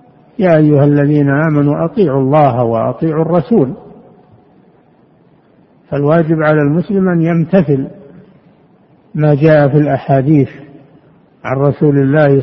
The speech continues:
صلى الله عليه وسلم، لأنها الوحي الثاني بعد القرآن. أصول الأدلة في الإسلام المجمع عليها: أولًا القرآن، ثانيًا السنة النبوية،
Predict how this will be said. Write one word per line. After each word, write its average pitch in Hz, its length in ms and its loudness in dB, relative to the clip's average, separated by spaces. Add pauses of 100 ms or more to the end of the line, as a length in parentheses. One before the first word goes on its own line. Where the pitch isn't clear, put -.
صلى 135 200 -2
الله 139 420 0
عليه 160 320 0
وسلم، 143 480 -2 (1600)
لأنها 165 420 2
الوحي 165 360 2
الثاني 143 580 0 (120)
بعد 151 260 0
القرآن. 123 680 -2 (1160)
أصول 170 380 2
الأدلة 151 580 2
في 139 120 -2
الإسلام 135 680 0
المجمع 143 460 -2
عليها: 151 760 -2
أولًا 143 340 2
القرآن، 156 720 0 (1120)
ثانيًا 160 600 2 (920)
السنة 160 560 0
النبوية، 143 720 2